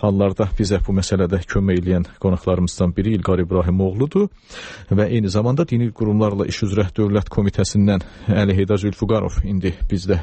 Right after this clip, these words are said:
Hər ikinizi salamlayıram, xoş gəldin deyirəm. Hə, və,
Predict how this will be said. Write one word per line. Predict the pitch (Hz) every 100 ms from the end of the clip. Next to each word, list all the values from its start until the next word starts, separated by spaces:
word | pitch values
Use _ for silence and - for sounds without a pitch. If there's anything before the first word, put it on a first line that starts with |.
| -
Hər | 117 110
ikinizi | 101 87
salamlayıram, | - - 98 92 98 139 170 160
xoş | 98 - 90
gəldin | 90 92 92
deyirəm. | 98 135 165 - - - - - -
Hə, | 107 95 92 104
və, | 147